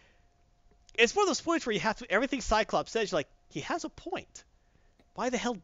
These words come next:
didn't anyone help?" All those people said, "Oh, I wish I could have done more." You sure as hell didn't. And I'm a Captain America fan, and I'm like, "He's got you, Cap." I don't, were you really dead at the time? Were, I don't know. I don't know. So, yeah, a lot of dark stuff.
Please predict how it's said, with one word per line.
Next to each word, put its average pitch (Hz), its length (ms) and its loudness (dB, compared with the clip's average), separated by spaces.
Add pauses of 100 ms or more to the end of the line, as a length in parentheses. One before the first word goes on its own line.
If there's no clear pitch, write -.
(120)
didn't 277 260 -2
anyone 110 280 -8
help?" 87 220 -10 (380)
All 180 80 2
those 180 100 -2
people 170 220 -6
said, 170 160 -4
"Oh, 214 60 -2
I 233 100 4
wish 233 160 -4
I 233 60 -2
could 196 80 -2
have 170 80 -4
done 160 140 0
more." 175 220 -2
You 87 120 -14
sure 113 180 -8
as 110 60 -8
hell 151 140 -2
didn't. 190 260 -10 (280)
And 185 80 0
I'm 330 140 6
a 202 60 2
Captain - 280 2
America 175 140 -2
fan, 190 280 2
and 139 120 -2
I'm 139 100 2
like, 127 220 -2 (340)
"He's 254 140 -4
got 151 320 -2
you, 85 60 -10
Cap." - 260 -16 (960)
I 220 100 6
don't, 208 160 0 (220)
were 143 260 0
you 277 220 0
really 311 220 -2
dead 302 140 -2
at 269 60 -8
the 349 60 -6
time? 339 420 -2 (520)
Were, 285 200 -8
I 330 340 0
don't 427 100 -2 (240)
know. 254 60 -10 (260)
I - 60 -6
don't 151 100 -4
know. 247 200 -6 (140)
So, 156 840 0 (640)
yeah, 156 420 4
a 101 40 -8
lot 139 360 6
of 226 120 -2
dark 151 260 0
stuff. 135 540 -2